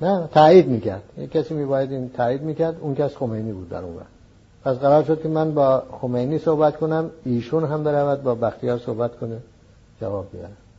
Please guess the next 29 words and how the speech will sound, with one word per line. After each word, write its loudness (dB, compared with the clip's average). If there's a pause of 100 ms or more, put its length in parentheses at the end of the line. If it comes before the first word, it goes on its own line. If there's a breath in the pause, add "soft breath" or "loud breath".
(320)
من 0
رفتم 0
صحبت 2
کردم 2
و 2 (340)
ایشون -4
گفت -2
قبول -2
می‌کنم. -10 (640)
استعفا -6
کنه، -6 (380)
بشه -12
نخست -10
وزیر -10
ما. -14 (600)
گفتم -6
که -2 (500)
این -8
یک -10
تعهد -6
اخلاقی -4
است -12
و -8 (800)
سنگین. -4 (600)
شما -6
جازمید 4
به -2
این 0
حرف -2